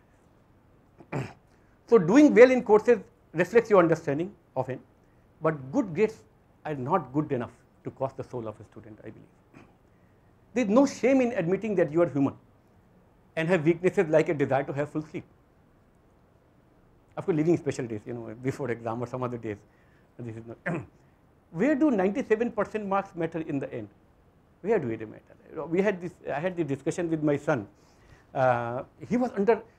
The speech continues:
so we, we kept counseling him constantly. Um,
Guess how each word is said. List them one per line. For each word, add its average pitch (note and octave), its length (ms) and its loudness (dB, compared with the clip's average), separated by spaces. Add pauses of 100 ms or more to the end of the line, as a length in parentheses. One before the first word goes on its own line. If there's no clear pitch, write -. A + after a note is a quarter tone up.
(220)
so D#4+ 120 4
we, B3+ 180 2
we B3 120 2
kept C#4+ 240 2
counseling B3+ 400 4
him B3 140 2
constantly. F#3 640 0 (540)
Um, D#3 680 2